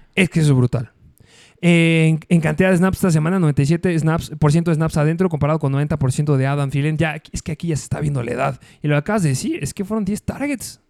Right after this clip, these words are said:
Una locura, un target share impresionante. Mm, ya se está volcando, así como ya les llegué a decir con Chuba Hobart, se están volcando a apuntar con nuestro queridísimo Jonathan Mingo. Y me llega a gustar bastante porque ya les dije, ya no van a pasar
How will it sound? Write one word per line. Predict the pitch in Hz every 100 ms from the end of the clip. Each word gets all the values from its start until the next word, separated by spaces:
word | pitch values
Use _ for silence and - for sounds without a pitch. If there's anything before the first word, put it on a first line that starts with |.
| _
Una | 190 240
locura, | 185 254 302
un | 160 180
target | 214 220
share | 214 202
impresionante. | 165 156 165 156 185 214 226 220 - -
Mm, | 156 170
ya | 165 208 226 -
se | 160 151
está | 185
volcando, | 196 185 196
así | 170 196
como | 226
ya | 208
les | 202
llegué | 165
a | 180
decir | 160
con | 170
Chuba | 156 185
Hobart, | 180 180 196
se | 156
están | - 180
volcando | 185 190 190 185
a | 165 185
apuntar | 185 156 143 165
con | 170
nuestro | 165 143
queridísimo | 135 139 160 165 170 - - -
Jonathan | 165 196 165 147
Mingo. | 165 175 185
Y | 165
me | 147
llega | 160 226
a |
gustar | 185 151 - 180 202
bastante | 156 156 - 196 190
porque | 160 151
ya | 147
les | 190 160
dije, | 160 143
ya | 135 185
no | 196
van | 185
a | 175
pasar | 147 131 160